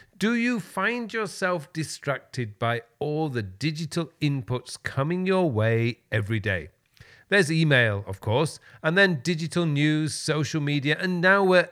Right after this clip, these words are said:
inundated by Slack and Microsoft Teams messages. Now, if we don't control it, it's non-stop, and it just, looking at your phone's home screen is enough to set off anxiety, stress,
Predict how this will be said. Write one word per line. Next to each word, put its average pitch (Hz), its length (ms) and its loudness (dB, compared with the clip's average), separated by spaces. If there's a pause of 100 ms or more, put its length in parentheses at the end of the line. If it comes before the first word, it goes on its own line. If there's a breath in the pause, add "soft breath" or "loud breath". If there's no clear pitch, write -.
inundated 151 800 2
by 123 220 2
Slack 135 600 -4 (120)
and 123 300 0
Microsoft 113 800 -2 (100)
Teams 107 540 -2 (100)
messages. 107 800 -4 (600 loud breath)
Now, 170 100 6
if - 100 0
we 202 80 0
don't 226 340 4
control 180 640 -2
it, 127 240 -2 (260)
it's 156 280 -4
non-stop, 131 1000 -2
and 135 140 -2
it 127 180 -12
just, - 460 -4 (200 soft breath)
looking 196 520 2
at 185 120 -2
your 165 200 4
phone's 180 500 0
home 208 320 -2
screen 160 480 -2 (400 loud breath)
is 180 180 -2
enough 175 440 0
to 170 140 -4
set - 360 -2
off - 320 2
anxiety, 143 800 0
stress, - 640 -4